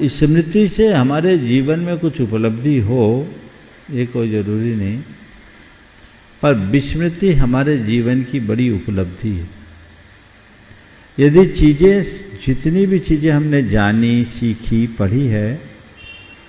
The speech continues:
वह सब हमारी स्मृति पटल में बनी रहे, तो हम पागल हो जाए। आज बहुत सारी चीज़ें हमें इस जीवन की याद है और बहुत सारी चीज़ें भूल गए।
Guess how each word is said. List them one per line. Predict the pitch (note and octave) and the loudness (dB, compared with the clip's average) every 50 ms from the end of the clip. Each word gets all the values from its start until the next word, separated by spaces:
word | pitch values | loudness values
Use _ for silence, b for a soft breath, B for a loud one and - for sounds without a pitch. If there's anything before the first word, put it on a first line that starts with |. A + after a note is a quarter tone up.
| - - | -8 -2
वह | C#3+ D#3 F3 E3+ | 2 4 4 4
सब | - - G3+ G#3 F#3+ | 4 2 2 2 4
हमारी | E3 D#3 E3 E3 E3 E3+ F3+ F#3 F3+ E3 | 2 2 2 2 2 4 6 6 6 4
स्मृति | - - - C#3 C#3 D#3 D#3 - - F#3 F3+ | 4 0 0 0 0 -2 -2 0 -2 -2 -2
पटल | F3+ - D3 C3 - D#3 D3+ D#3 D#3 | 0 -2 -4 -2 0 0 0 2 0
में | E3 E3+ E3+ D3 A2 F2 | 0 0 0 0 0 0
बनी | F2+ G#2 A2+ C3+ D#3 E3 D3 | 2 2 4 4 4 4 4
रहे, | A#2+ A2+ G#2 A#2 C#3 C#3+ B2+ G#2 G2+ - - - - - - - - - - - - - - - - - - - - - - - - - - - - - - - | 4 4 4 4 4 2 2 -2 -6 -10 -16 -20 -20 -20 -20 -20 -20 -20 -20 -20 -20 -20 -20 -20 -20 -20 -20 -20 -20 -20 -20 -20 -20 -20 -20 -20 -20 -20 -10 -6
तो | C3 | -4
हम | A#2+ C3+ D3 C#3 - - - | -2 -2 -4 -6 -8 -6 -2
पागल | G#2 F#2 G2 G#2 G#2+ B2 B2 A2 | 0 0 0 2 2 0 0 0
हो | F#2+ F#2 F2+ | -2 -4 -8
जाए। | F2 F2 F2+ F2+ - - - - - - - - - - _ _ - - _ _ - - - - - - - _ - - - - - - - - - - - | -10 -12 -14 -18 -20 -20 -20 -20 -20 -20 -20 -20 -20 -20 _ _ -20 -20 _ _ -20 -20 -20 -20 -20 -20 -20 _ -20 -20 -20 -20 -20 -20 -20 -20 -20 -8 0
आज | C3+ D#3 F3 E3 | 2 2 2 2
बहुत | D3+ A#2+ - C#3+ C#3+ D#3+ G3 - - - | 0 -2 0 0 2 2 2 0 0 0
सारी | F#3 F3+ F#3+ F#3 F#3 | 0 0 2 0 -2
चीज़ें | F#3 - - D3+ C#3+ C#3 E3 E3+ | -2 -2 -4 -2 0 0 0 0
हमें | D#3 D#3 E3 E3 E3 E3 | 0 0 -2 -2 -2 -2
इस | D#3 C3 | -2 -2
जीवन | B2+ B2 C3+ D3 D3 C#3+ D3 D3+ D3 | -2 -2 -2 0 0 0 0 -2 -2
की | D3 D3+ C#3 B2+ | -2 -2 0 0
याद | B2 A#2+ B2 C3+ C3 A#2+ | 2 0 0 0 -2 -2
है | B2+ C#3 D3 D3 F3 F#3 F#3+ - - - | -2 -2 -2 -4 -8 -10 -12 -14 -14 -12
और | C3 B2 | -10 -4
बहुत | A#2+ B2 B2 C#3 C3+ C3 | -2 0 0 0 -2 -2
सारी | - C3+ B2+ B2+ C3 | -4 -4 -2 -2 -2
चीज़ें | A#2+ - B2 A#2 A2+ B2+ C3 A#2+ G#2 | -2 -2 -4 -4 -2 -2 -4 -4 -4
भूल | G2 A2 A#2+ A2 G#2 | -4 -4 -2 -2 -4
गए। | F#2 F#2+ F#2 F2+ | -4 -4 -6 -8